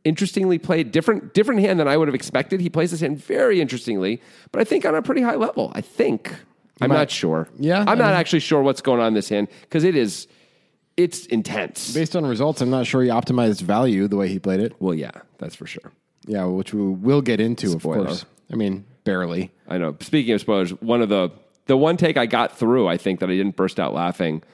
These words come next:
Speaker 1: before we made it to this one, I, uh, spoiled the entire hand.
Speaker 2: <laughs>
Speaker 1: And
Speaker 2: Yes,
Speaker 1: you're
Speaker 2: you
Speaker 1: like,
Speaker 2: did.
Speaker 1: <laughs> you're like, "Well, why would we,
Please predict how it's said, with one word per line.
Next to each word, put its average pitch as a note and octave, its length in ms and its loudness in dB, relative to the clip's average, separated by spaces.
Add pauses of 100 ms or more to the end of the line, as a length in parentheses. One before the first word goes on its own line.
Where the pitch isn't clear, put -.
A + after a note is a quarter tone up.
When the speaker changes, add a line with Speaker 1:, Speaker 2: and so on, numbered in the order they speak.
(140)
Speaker 1:
before F#2+ 300 0
we F2 160 0
made F2 180 0
it D2+ 80 -8
to - 80 -4
this E2+ 220 -4
one, D#2 320 -4
I, D#2+ 160 -4
uh, D#2 140 -4
spoiled F2 340 -2
the E2+ 60 -2
entire D2+ 300 -8
hand. - 380 -16
Speaker 2:
<laughs> - 80 -20
Speaker 1:
And F3+ 200 2
Speaker 2:
Yes, G3+ 220 4
Speaker 1:
you're G3 120 6
Speaker 2:
you F3 100 6
Speaker 1:
like, D#3+ 100 4
Speaker 2:
did. D3 120 0
Speaker 1:
<laughs> F#3+ 180 -4
you're E3+ 160 6
like, E3+ 100 0
"Well, C3+ 220 2
why B2+ 200 4
would D3+ 160 0
we, C3 220 -2